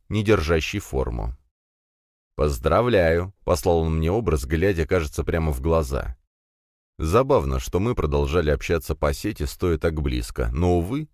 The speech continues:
лучше способов перевода пока не было. "Хочешь взглянуть на мою еду?" — предложил я. Вместо ответа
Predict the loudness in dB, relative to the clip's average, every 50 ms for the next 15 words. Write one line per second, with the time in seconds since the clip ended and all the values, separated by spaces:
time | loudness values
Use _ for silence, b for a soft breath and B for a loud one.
0 | _ -10 -4 -4 -4 -2 -2 -4 -4 -6 -2 -4 -4 -4 -4 -4 -4 -4 -4 -4
1 | -4 -2 -2 -2 0 -2 -2 -2 -4 -6 -4 -2 -2 -2 -2 -2 -4 -4 -6 -6
2 | -6 -6 -8 -10 -14 _ _ _ _ _ _ _ _ _ _ _ _ _ _ _
3 | _ -6 -2 -2 -2 0 -2 -4 -4 -4 -4 -4 -4 -4 -2 -2 0 0 0 -2
4 | -2 -4 -2 -2 0 2 2 2 2 2 0 0 -2 0 -2 -2 -2 0 -2 0
5 | 0 -2 -4 -8 _ -4 -2 2 2 2 2 2 2 0 0 0 0 -2 -2 -2
6 | -4 -8 -14 -16 _ _ _ _ _ _ -8 -4 -2 0 0 0 -2 -2 -4 -4
7 | -4 -2 -2 -2 -2 -2 -2 -4 -6 -6